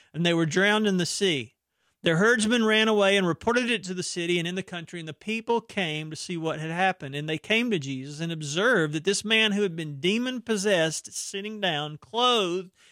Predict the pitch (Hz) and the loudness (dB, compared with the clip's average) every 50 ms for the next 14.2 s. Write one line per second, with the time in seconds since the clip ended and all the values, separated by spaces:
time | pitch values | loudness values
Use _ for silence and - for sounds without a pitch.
0 | _ _ - 190 185 175 170 170 156 139 156 160 160 170 190 220 240 214 - 196 | _ _ -2 -2 -2 -2 -4 -6 -8 -6 -4 -2 0 2 4 4 4 2 0 0
1 | 220 226 220 202 160 135 127 127 135 135 135 135 147 165 180 190 196 185 180 190 | 2 4 4 4 2 2 -2 -4 -8 -10 -10 -6 -4 0 0 2 2 0 2 2
2 | 196 196 185 185 180 175 165 170 180 180 165 160 160 151 143 139 _ _ _ _ | 2 2 2 2 0 0 0 -2 -2 -2 -2 -2 -4 -6 -8 -10 _ _ _ _
3 | _ _ _ _ - 156 147 143 151 175 214 226 220 175 139 139 127 127 139 156 | _ _ _ _ -2 -2 -2 0 2 2 2 2 0 0 -2 -2 -4 -6 -8 -12
4 | 156 _ _ _ _ _ _ _ _ - 151 151 151 143 151 - - 170 160 151 | -14 _ _ _ _ _ _ _ _ -6 0 2 2 2 2 0 -2 -4 -6 -6
5 | 143 - - 190 190 190 180 - 120 120 120 - _ _ _ _ _ _ _ _ | -6 -8 -6 -4 -2 -2 -4 -6 -10 -18 -20 -20 _ _ _ _ _ _ _ _
6 | _ _ _ _ _ _ _ _ _ _ _ _ _ _ _ _ - 151 180 202 | _ _ _ _ _ _ _ _ _ _ _ _ _ _ _ _ -2 2 2 4
7 | 208 196 - 202 190 175 - - - 208 208 202 190 160 143 156 - - - 190 | 4 4 2 2 2 2 0 0 0 0 0 0 0 -2 -4 -6 -6 -2 0 2
8 | 190 190 180 170 160 170 165 160 160 180 185 180 170 160 156 165 185 190 190 190 | 2 2 0 0 -4 -4 -4 -4 -2 0 2 2 2 0 0 0 0 0 -2 -2
9 | - 160 143 - 147 147 143 160 170 175 170 160 143 - 151 139 160 156 151 - | -6 -18 -18 -16 -16 -14 -12 -10 -10 -10 -10 -12 -10 -10 -8 -6 -4 -4 -6 -6
10 | - 160 160 165 175 170 160 147 139 139 135 139 139 139 160 165 156 - - 135 | -8 -10 -10 -10 -10 -10 -10 -10 -12 -12 -12 -10 -6 -2 -2 -2 -2 -4 -8 -10
11 | - - 175 175 175 165 151 151 147 139 143 151 151 147 156 151 170 165 170 160 | -10 -8 -8 -6 -4 -2 -2 -2 -4 -4 -6 -8 -6 -6 -6 -6 -6 -6 -6 -8
12 | - - 165 147 139 - - - 220 220 226 226 196 160 170 160 151 143 - 156 | -10 -10 -10 -10 -12 -12 -8 -2 -2 0 0 0 -2 -4 -6 -10 -14 -16 -14 -14
13 | 147 147 151 170 185 202 214 220 196 185 185 175 165 165 165 170 175 175 160 135 | -12 -8 -6 -6 -6 -4 -6 -6 -4 -2 -2 -2 -2 -2 -2 -2 -2 -4 -6 -10
14 | 117 104 - | -12 -14 -16